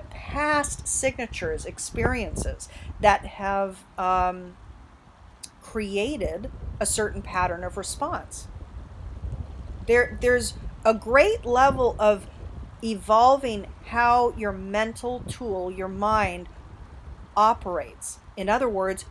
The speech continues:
you are here to evolve how you focus your mind. You are responsible for how you focus your mind. It's not, it's not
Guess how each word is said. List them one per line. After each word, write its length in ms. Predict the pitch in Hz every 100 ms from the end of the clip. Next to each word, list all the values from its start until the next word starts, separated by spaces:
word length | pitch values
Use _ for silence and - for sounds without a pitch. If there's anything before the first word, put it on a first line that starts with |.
| - 165
you 500 | 240 294 170 170 208 -
are 160 | 202 202
here 460 | - 175 165 165 -
to 160 | - 214
evolve 520 | 214 185 170 156 196 - - - -
how 560 | - 240 202 170 175 202 - 196
you 500 | 175 226 190 160 190 -
focus 460 | 185 165 254 220 -
your 100 | 220
mind. 440 | 240 311 143 143 - - - -
You 260 | 196 269 403
are 160 | 403 262
responsible 800 | 202 - 226 302 330 175 160
for 240 | 143 180 165
how 140 | 180
you 140 | 160 139
focus 440 | 156 156 139 -
your 120 | 151
mind. 500 | 151 175 185 117 156 - - - -
It's 220 | 214 -
not, 320 | 269 330 320 - - - -
it's 260 | 233 226 -
not 340 | 247 294 330